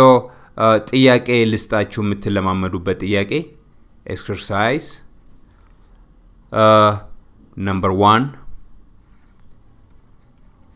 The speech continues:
it is a chair።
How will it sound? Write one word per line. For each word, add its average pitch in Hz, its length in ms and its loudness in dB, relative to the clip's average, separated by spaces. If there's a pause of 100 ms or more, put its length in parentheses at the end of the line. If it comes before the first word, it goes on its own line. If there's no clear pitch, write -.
it 131 320 2 (1000)
is 110 320 0 (920)
a 110 140 4 (120)
chair። - 360 -4